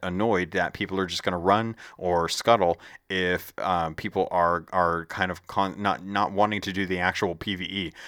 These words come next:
I know for my personal experience, uh, tonight when I was doing a little research for, uh, a later part that I wanna talk about later as far as, like, item descriptions, there was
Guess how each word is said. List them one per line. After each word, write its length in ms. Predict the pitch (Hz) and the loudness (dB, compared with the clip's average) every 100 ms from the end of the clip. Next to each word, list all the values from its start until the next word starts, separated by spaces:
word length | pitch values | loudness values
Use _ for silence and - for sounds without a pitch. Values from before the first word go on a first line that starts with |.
| - | -8
I 140 | - 101 | -2 0
know 300 | 104 101 95 | 2 2 0
for 500 | - 104 98 95 - | 0 2 2 0 -6
my 200 | 95 95 | -2 -2
personal 420 | - 151 - 107 | 0 0 0 -2
experience, 480 | - - 95 92 - - - - | -2 0 0 0 -4 -14 -20 -6
uh, 300 | 95 90 87 | 0 0 0
tonight 500 | 82 107 110 117 - | -4 -2 0 0 -2
when 140 | 101 92 | -4 -2
I 80 | |
was 160 | 87 - | -4 -4
doing 180 | 101 98 | -4 -2
a 60 | |
little 160 | 95 95 | 0 0
research 460 | 95 104 - 92 - | -2 -2 -2 -2 -6
for, 500 | - 101 95 95 - - - - | -2 2 4 2 -2 -18 -16 -6
uh, 300 | 90 87 - | -4 -2 0
a 80 | 98 | 2
later 260 | 101 104 | 2 2
part 360 | 101 104 95 90 | 2 4 4 4
that 100 | 90 | 0
I 40 | |
wanna 220 | 92 92 87 | 2 0 2
talk 220 | 95 92 | 0 2
about 240 | 92 76 | 0 2
later 260 | 95 95 87 | -2 0 -2
as 140 | 82 | 0
far 140 | 92 90 | 0 0
as, 100 | 87 | 0
like, 120 | - | -2
item 260 | 90 98 101 | 0 0 -2
descriptions, 640 | 87 - 85 - 90 - | -4 -4 -6 -6 -10 -2
there 260 | 98 101 101 | 4 4 4
was 220 | 95 | 4